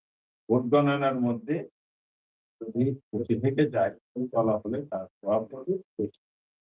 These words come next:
রেজাল্ট শিটেও দেখা গেছে দশ আমাদের কাটার চেষ্টা করা হয়েছে। এবং ঠিক আছে, অনেক জায়গায় যে অরিজিনাল এজেন্ট ছিলেন প্রার্থী, তার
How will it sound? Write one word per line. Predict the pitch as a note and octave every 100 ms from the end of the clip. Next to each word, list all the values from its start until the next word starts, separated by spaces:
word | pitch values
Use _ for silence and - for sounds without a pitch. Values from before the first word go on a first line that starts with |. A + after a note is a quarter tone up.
| _ _ _ _ _ _ _ _ _ _ _ _ -
রেজাল্ট | C#3 C#3+ G#3+ G#3
শিটেও | F#3+ F#3+ F#3 D#3
দেখা | C#3+ C#3+
গেছে | C3+ B2 D#3 -
দশ | B2+ B2 B2
আমাদের | B2 B2 C3 -
কাটার | G#2+ A2+ B2+
চেষ্টা | B2 - B2+ A2
করা | - -
হয়েছে। | G#2 _ C3 _ _ _ _ _ _ _ _ _ _ _ _ -
এবং | A2+ A#2 A#2 A2+ _ _
ঠিক | D3 A#2
আছে, | - _ _ _ B2
অনেক | D3 D3 D3+
জায়গায় | D3+ D#3 E3 E3 _ _ _ _ _ _ _ _ _ _ _
যে | A#2+ C3+ C#3 A#2
অরিজিনাল | A#2+ A#2 C3+ C#3+ C3+ - _ -
এজেন্ট | A#2 C#3+ D3+ C#3+
ছিলেন | - C#3 C3 A#2 -
প্রার্থী, | - _ _ F3 _ _ _ _ _ _ _
তার | -